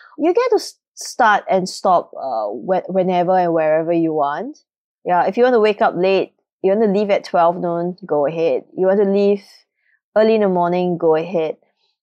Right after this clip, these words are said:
You are in control of your own movement. You know, when you're riding a motorcycle, uh, versus, like, being in a car, you are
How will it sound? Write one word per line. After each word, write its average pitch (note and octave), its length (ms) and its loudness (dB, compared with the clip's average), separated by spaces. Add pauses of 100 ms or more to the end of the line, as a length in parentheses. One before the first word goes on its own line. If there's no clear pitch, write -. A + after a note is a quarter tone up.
(140)
You G#3+ 120 -2
are G#3+ 60 2
in G#3 120 0
control F#3 400 -2
of E3 100 -2
your E3+ 200 -2
own F3 280 -2
movement. C#3+ 540 -10 (800)
You C#4 100 -2
know, E4 100 0
when D#4+ 180 0
you're A3+ 180 2
riding G3 360 2
a F3 80 -2
motorcycle, D#3+ 1160 -2
uh, D#3+ 60 -6
versus, F3 480 -2
like, - 160 -6
being F#3 240 0
in E3 140 -6
a D3 120 -10 (100)
car, F3 540 -2 (380)
you B3 240 0
are A3 680 0